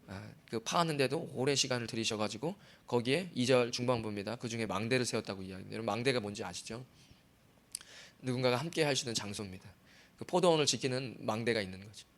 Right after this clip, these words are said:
주님께서 망대도 지으셔서 그 주인은, 아, 우리에게 늘 가까이 하고 계시려고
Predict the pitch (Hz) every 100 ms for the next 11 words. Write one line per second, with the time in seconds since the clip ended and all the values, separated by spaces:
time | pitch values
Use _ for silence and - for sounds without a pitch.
0 | _ _ _ _ _ - - 147 135 123
1 | 120 104 117 113 107 107 110 98 135 107
2 | - - - - 139 139 135 131 151 202
3 | - - _ - 107 - 123 127 117 135
4 | 110 131 127 117 - 127 120 123 120 101
5 | 113 95 113